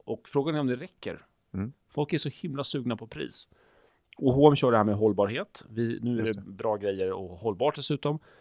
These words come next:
Speaker 1: Men jag är tyvärr, undrar jag. Jag tror folk, de stänger av den där hållbarhetsknappen när de går och shoppar och sen så tar man en sån här Starbucks med en liten regnskogsgroda på efteråt och så är allt
Speaker 2: Just
Speaker 1: bra
Speaker 2: det.
Speaker 1: igen.
Speaker 2: Ja. Ja, kanske.
Speaker 1: Alltså
Speaker 2: H och M. Vi får komma tillbaka till
Speaker 1: Ja,
Speaker 2: H och M,
Speaker 1: vi kommer
Speaker 2: tror jag.
Speaker 1: tillbaka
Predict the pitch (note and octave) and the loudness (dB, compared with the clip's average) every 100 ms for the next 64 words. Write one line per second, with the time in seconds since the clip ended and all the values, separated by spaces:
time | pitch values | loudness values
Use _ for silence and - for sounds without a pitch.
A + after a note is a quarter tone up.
0 | _ _ _ C3 C3+ C3+ C#3 D#3+ F3 D#3 | _ _ _ 2 2 0 2 2 2 -4
1 | D3 E3 E3 D3 C#3 A#2+ A#2+ - - B2+ | -4 -2 -2 -4 -8 -14 -18 -20 -6 -2
2 | A#2 C3 G#2+ - - _ _ _ B2+ E3 | -2 -2 -6 -8 -18 _ _ _ -4 -2
3 | - D3+ C3+ - - - _ _ _ _ | 2 4 4 0 -16 -18 _ _ _ _
4 | C3+ - D#3+ D#3 G3 F3+ A2+ A#2+ A2 G#2+ | -4 2 4 6 6 6 6 6 4 2
5 | - C#3 - A#2+ A2 G#2 G2+ B2+ - D#3+ | 2 -2 0 0 0 -2 -4 -6 -4 2
6 | D#3 C#3 B2+ A#2+ A#2+ B2+ A2+ A2 A2 G2+ | 4 2 -2 -4 -2 0 2 0 -4 -8
7 | G2 - A2+ A2 A2+ - - G#2+ G2+ G2 | -6 0 2 4 0 0 -4 -2 -2 -2
8 | G#2 G2 F#2+ G2+ F#2+ - F2+ - - B2 | -4 -4 -2 -4 -4 -8 -10 -6 -2 -2
9 | C3 A#2+ - F#2+ - - A2+ F#2 G2+ A#2 | 0 -2 0 -4 -2 -4 -2 -4 -4 -2
10 | G2 B2 A#2+ A2 D#2 - - A#2 G#2+ A2 | 0 2 4 4 0 -6 -4 0 0 -2
11 | _ _ _ _ _ _ _ _ _ _ | _ _ _ _ _ _ _ _ _ _
12 | - - B2+ - D#3+ - F3 - _ - | -6 2 2 4 0 0 -2 -4 _ 0
13 | - G#3+ F3 E2+ A#2 - A#3+ A3 F3 B3 | 2 4 2 0 -6 -2 0 0 2 4
14 | C#3+ C3+ D3+ D#3+ E3+ G2 - G#2 | 10 12 10 6 0 0 -2 -10